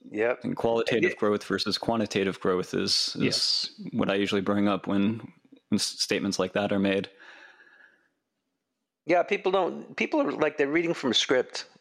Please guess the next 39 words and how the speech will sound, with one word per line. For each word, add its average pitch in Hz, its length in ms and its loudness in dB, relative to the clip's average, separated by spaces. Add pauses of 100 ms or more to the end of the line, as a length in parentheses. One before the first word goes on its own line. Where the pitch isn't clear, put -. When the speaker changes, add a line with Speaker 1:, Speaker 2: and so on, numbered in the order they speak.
(280)
Speaker 1:
They're 151 100 2
not 190 180 0
really 175 200 0
Speaker 2:
Yeah. - 100 -14
Speaker 1:
thinking 127 300 2
this 107 100 2
through - 320 -2
at 101 60 0
all. 104 380 0
Speaker 3:
<laughs> - 40 -18
Yeah. 123 280 0 (540)
Speaker 1:
You 101 100 -2
know, 110 260 0 (340)
they're 110 120 0
not 127 200 0
really 131 160 0
thinking 117 320 -2
this 113 180 0
through 104 260 -2
at 98 280 -2
all. 98 460 -2 (1040)
And 151 140 0
the 156 40 0
thing 220 220 4
is, 208 360 4
Speaker 2:
Right. 113 180 -10 (400)
Speaker 1:
if 165 240 2
you're, 170 380 4 (1400)
if 147 240 0
you 165 140 6
actually 139 720 2 (280)
question 147 480 0
people 117 600 0
and 98 120 -2
you 104 100 0
actually, 117 680 -2
you 120 160 0
know, 104 260 0
uh, 104 400 -2